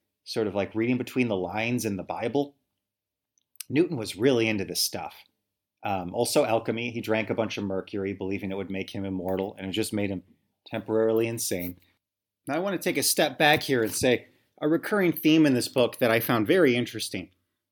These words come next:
The problem that Enlightenment figures have with magic isn't magic per se. They always want to purge something from magic, but they want to keep the practice.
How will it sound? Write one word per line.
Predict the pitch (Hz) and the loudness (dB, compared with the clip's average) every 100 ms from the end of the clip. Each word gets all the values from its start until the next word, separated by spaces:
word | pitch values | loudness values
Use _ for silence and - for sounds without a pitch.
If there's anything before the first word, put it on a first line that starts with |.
| _ _ | _ _
The | - 147 | -12 -10
problem | - - 135 160 196 208 208 196 - _ _ | -10 -6 -2 -2 2 2 2 0 -6 _ _
that | 135 127 | 2 2
Enlightenment | 120 110 135 160 170 170 147 | 4 4 4 2 2 2 0
figures | - - 135 160 170 175 170 | -4 0 0 2 2 2 0
have | - 117 123 | -4 -2 0
with | 123 127 95 | 0 -2 -4
magic | 90 95 120 135 208 - - _ _ _ _ _ - | -8 -4 0 2 0 -2 -18 _ _ _ _ _ -8
isn't | 151 160 175 160 - | -4 0 0 -2 -6
magic | 104 117 127 135 120 92 87 - - _ | -4 2 6 6 4 -2 -10 -18 -20 _
per | 120 | -8
se. | 104 - - 120 104 90 90 _ _ _ _ _ _ | -6 -6 -2 -2 -4 -8 -14 _ _ _ _ _ _
They | 123 123 | -8 -4
always | 156 208 220 196 190 180 - - _ | -2 0 2 4 4 2 -4 -8 _
want | - 123 143 | -8 -2 0
to | 131 104 _ | 0 -4 _
purge | - - 147 151 151 160 131 - - | -20 -6 -2 0 2 0 -2 -6 -6
something | - - 147 175 175 180 170 151 | -4 -2 0 -2 -4 -2 -2 -2
from | - 139 117 117 | -2 -2 -2 -2
magic, | 117 123 123 107 92 _ | 0 2 0 -2 -8 _
but | - 113 | -10 -4
they | 120 | -2
want | 113 135 117 | 0 0 -2
to | |
keep | 107 - 170 170 - | -6 -10 -8 -8 -6
the | 139 | -8
practice. | - - 113 104 101 - - - - | -8 -10 -10 -8 -10 -16 -18 -14 -16